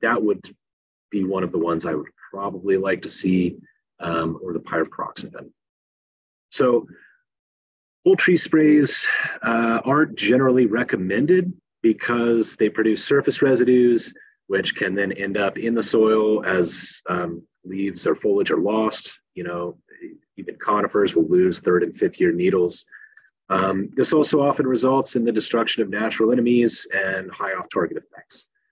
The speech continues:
So whenever possible, treatment should really be limited, uh, to the lower area of the trunk or bark to minimize those impacts on natural enemies.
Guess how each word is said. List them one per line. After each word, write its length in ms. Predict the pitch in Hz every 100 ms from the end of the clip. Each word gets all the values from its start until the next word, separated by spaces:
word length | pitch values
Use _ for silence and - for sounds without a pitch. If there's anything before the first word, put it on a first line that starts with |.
| _
So 160 | - 98
whenever 260 | 107 120 110
possible, 800 | - 160 147 - 110 107 104 _ _ _ _ _
treatment 340 | - 120 110
should 180 | - 101
really 200 | 104 101
be 140 | 95 95
limited, 560 | 95 107 107 104 95 - _ _ _ _ _
uh, 720 | 90 92 90 90 87 85 85 - - -
to 220 | - - 95
the 120 | 92
lower 680 | 90 90 92 107 110 107 104
area 400 | 95 95 95 92
of 160 | 85
the 60 | -
trunk 400 | - 123 120 123 - _
or 80 | -
bark 360 | - 107 113 110
to 120 | -
minimize 460 | 90 92 87 87 85
those 180 | 82 78
impacts 440 | 80 - 78 73
on 120 | 76
natural 360 | 71 82 - 80 -
enemies. 460 | - _ _ -